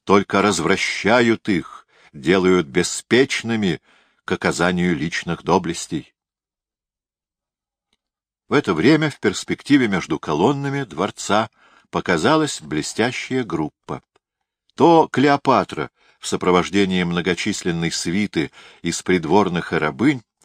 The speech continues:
направлялась на половину Цезаря. Неразгаданная улыбка скользнула по серьёзному лицу завоевателя. «Какие доблести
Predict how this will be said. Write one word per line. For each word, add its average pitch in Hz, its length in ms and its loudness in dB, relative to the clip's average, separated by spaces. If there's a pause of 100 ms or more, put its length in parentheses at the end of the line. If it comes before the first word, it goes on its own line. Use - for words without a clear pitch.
(140)
направлялась 82 840 -2
на 85 120 -4
половину 78 540 -4
Цезаря. 69 540 -10 (1400)
Неразгаданная 104 1040 2
улыбка 104 640 0 (300)
скользнула 98 800 0
по 113 120 -4
серьёзному 95 680 -2
лицу 87 560 -2 (240)
завоевателя. 76 840 -4 (1400)
«Какие 175 440 0
доблести 147 840 2